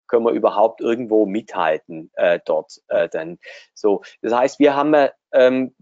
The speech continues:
da gibt's noch die Meinung dann in Europa, dass wir Europäer da eine maßgebliche Rolle spielen. Das habe ich schon fünfzehn Jahre lang nicht mehr so, äh, gesehen. Es gibt zwei große Blöcke. Das ist der, quasi der amerikanische Block und ist der asiatische Block eben mit, mit Schwerpunkt China,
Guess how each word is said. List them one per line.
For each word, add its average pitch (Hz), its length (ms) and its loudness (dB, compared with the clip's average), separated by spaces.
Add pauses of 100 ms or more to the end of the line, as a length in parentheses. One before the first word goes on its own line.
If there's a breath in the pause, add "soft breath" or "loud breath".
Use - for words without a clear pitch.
(320)
da 123 80 2
gibt's - 280 -4
noch 165 100 2
die 147 160 0
Meinung 151 420 2
dann 156 220 4
in 143 180 0
Europa, 139 520 2
dass 139 200 2
wir 139 80 0
Europäer 120 460 2
da 139 160 2
eine 120 160 -2
maßgebliche 110 760 -2
Rolle 127 300 2
spielen. 120 520 -4 (500 soft breath)
Das 117 160 -2
habe 139 180 0
ich - 80 -6
schon 131 200 -2
fünfzehn 131 440 -6
Jahre 113 240 2
lang 143 240 2
nicht 139 260 -4
mehr 139 200 4
so, 139 320 0 (240 soft breath)
äh, 117 100 -4
gesehen. 131 380 -2
Es 123 120 -6
gibt - 220 -8
zwei 117 260 2
große 117 380 0
Blöcke. 151 460 -2
Das 120 200 -8
ist - 220 -8
der, 113 380 4
quasi 107 260 -2
der 104 120 0
amerikanische 107 640 -4
Block 165 320 -2 (300)
und 110 120 -8
ist 120 140 -4
der 156 120 2
asiatische 110 640 -2
Block 156 360 0
eben 135 320 -4
mit, 117 220 -6
mit 110 180 -8
Schwerpunkt 113 480 0
China, 160 500 -2